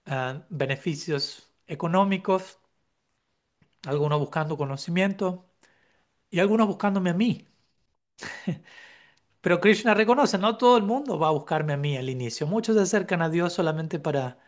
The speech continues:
pedir, pedir cosas, pedir bendiciones materiales, pedir alivio del dolor. Y Krishna no dice,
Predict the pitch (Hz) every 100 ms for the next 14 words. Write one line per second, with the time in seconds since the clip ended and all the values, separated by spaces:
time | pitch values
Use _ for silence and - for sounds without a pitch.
0 | _ _ _ _ _ 175 202 208 - -
1 | _ _ _ - 147 165 165 202 202 190
2 | 175 - 156 156 151 143 147 - 170 160
3 | 147 143 160 175 170 170 160 - 151 151
4 | 147 151 160 160 151 143 156 170 170 165
5 | - - _ _ _ _ _ _ 196 196
6 | 247 240 247 226 220 262 254 208 160 135